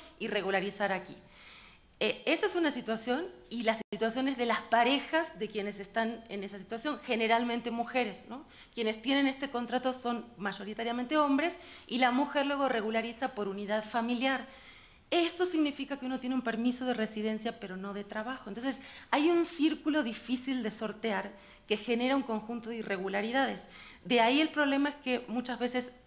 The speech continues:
eh, más mujeres, digo, tienen permiso de estancia, pero se insertan informalmente al mercado laboral porque no tienen trabajo. Consiguen buenos trabajos, porque muchas son calificadas, pero las empresas le dicen, "Es que si no tienes permiso de trabajo,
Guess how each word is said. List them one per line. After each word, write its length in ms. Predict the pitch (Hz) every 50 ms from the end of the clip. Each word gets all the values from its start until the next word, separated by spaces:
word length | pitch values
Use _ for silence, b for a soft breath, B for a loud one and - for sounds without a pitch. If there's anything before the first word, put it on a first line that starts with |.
| - _ -
eh, 200 | - 202 - - 190
más 320 | 208 226 233 226 233 220
mujeres, 420 | 240 240 247 247 254 240 233 233 226
digo, 200 | 214 208 214 -
tienen 380 | - - 226 233 247 254 240
permiso 360 | 247 240 240 240 240 240 -
de 60 | 254 254
estancia, 440 | 254 - 233 233 220 220 247 262 254 B B B B B -
pero 160 | 226 226 240
se 140 | 226 - 233
insertan 420 | 233 220 - 262 254 - 269 262
informalmente 840 | 247 233 220 - 220 220 214 214 226 247 262 254 254 262 269 254 -
al 80 | 240 226
mercado 280 | 247 233 226 254 254 254
laboral 340 | 254 254 254 262 240 233 240 240
porque 240 | - 247 - - 190
no 140 | 190 196 190
tienen 260 | 190 208 196 190 180
trabajo. 360 | 180 180 165 160 160 - - B B B B B B B -
Consiguen 600 | 233 240 240 240 - - 359 381 381 403 320 294
buenos 220 | 330 349 349 330 -
trabajos, 520 | - 247 262 320 359 359 359 233 196 - -
porque 180 | - 190 180 190
muchas 320 | 196 220 254 269 - 269
son 140 | - 269 269
calificadas, 540 | 262 262 233 233 - 226 226 285 294 269 262 -
pero 140 | 226 220 208
las 140 | 202 202
empresas 380 | 214 214 214 226 254 262 269 262
le 60 | 233 233
dicen, 220 | 233 233 247 226 233 B B B B B
"Es 100 | 247 247
que 120 | - 277
si 120 | 262 - 254
no 140 | 262 262 262
tienes 180 | 254 247 254
permiso 460 | 247 247 240 226 247 247 247 247 247
de 60 | 247 247
trabajo, 520 | 247 240 233 233 233 226 - 247 247 247